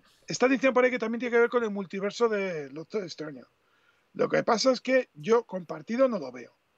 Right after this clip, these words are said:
porque esto funciona con estudios independientes, aunque compartan a Spider-Man y algún actor, pero estos son dos producciones. Entonces yo no lo veo que estén fichando para que salgan en la dos.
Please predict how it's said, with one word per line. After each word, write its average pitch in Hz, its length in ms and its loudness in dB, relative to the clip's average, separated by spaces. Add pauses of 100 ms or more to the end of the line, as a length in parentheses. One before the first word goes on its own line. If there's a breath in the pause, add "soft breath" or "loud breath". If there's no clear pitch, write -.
(260)
porque - 800 -8 (260)
esto - 260 -4
funciona 202 840 2 (240 soft breath)
con 160 200 -2
estudios 196 420 0
independientes, 262 800 2
aunque 143 280 -12
compartan 185 480 -6
a 208 60 -2
Spider-Man 180 580 -4 (460 soft breath)
y - 260 0
algún - 320 4
actor, 269 480 4 (320)
pero - 220 -8
estos - 220 -12
son 175 140 -10
dos 170 120 -6
producciones. 185 500 -6 (240 soft breath)
Entonces 190 220 -4
yo 220 80 4
no 262 100 6
lo 247 140 6
veo 240 240 6
que 214 80 -8
estén 220 220 -4
fichando 240 420 -2
para 190 140 -8
que 170 80 -12
salgan 196 260 -10
en 151 80 -12
la 135 120 -12
dos. - 200 -18